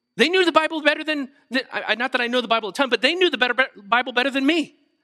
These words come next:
They were teachers of the Bible.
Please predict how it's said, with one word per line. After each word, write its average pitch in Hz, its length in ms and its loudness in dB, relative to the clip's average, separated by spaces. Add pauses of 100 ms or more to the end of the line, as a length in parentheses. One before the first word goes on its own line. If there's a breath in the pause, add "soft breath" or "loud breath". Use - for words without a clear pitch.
(800)
They 202 240 0
were 311 100 -2
teachers 285 520 -2
of 233 180 -2
the 240 60 -6
Bible. 262 480 -2